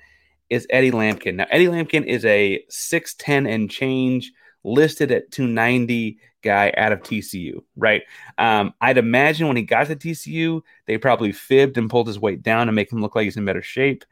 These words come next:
And I imagine now he's actually probably closer to two eighty. He's gotten in a lot better shape as he's been at T C U. Um, he, he's a big kid that has good ball skills, and those are just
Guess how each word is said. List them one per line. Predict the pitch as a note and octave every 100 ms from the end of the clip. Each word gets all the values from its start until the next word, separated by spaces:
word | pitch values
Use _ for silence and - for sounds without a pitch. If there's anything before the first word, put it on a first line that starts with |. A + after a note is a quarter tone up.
| - _ -
And | A#2
I | A#2+
imagine | B2 B2 A2+ A2
now | D#3+
he's | D3+
actually | C3+ B2
probably | - C#3+ C#3+
closer | C#3 C3 B2
to | A#2
two | B2
eighty. | A2 F#2+
He's | G#2+
gotten | C3+ B2
in | A2
a | G#2
lot | A2+ C3+ A#2
better | A2+ A#2 G#2
shape | - - A#2+ C#3+ - _ _ _ _ -
as | A#2+ B2
he's | B2
been | G2 A#2
at | B2+ B2+
T | - C3
C | - C3
U. | A2+ A2+ G#2+ G#2+ _ _ _ _ _ _ - - _ - -
Um, | A2+ G#2+ F2+ E2+ - _ _ _
he, | _ C3+ A#2+ A2+ - _
he's | G2+ G#2
a | G#2+ F#2 _
big | - B2+ B2+ B2+ - -
kid | - A2+ G#2+ G#2 -
that | F#2+
has | G#2+ G2
good | - - A#2 G#2 -
ball | F#2+ F#2+
skills, | F#2 - F#2+ F2+ F2
and | -
those | A#2 A2+
are |
just | G2+ - C3 A#2 -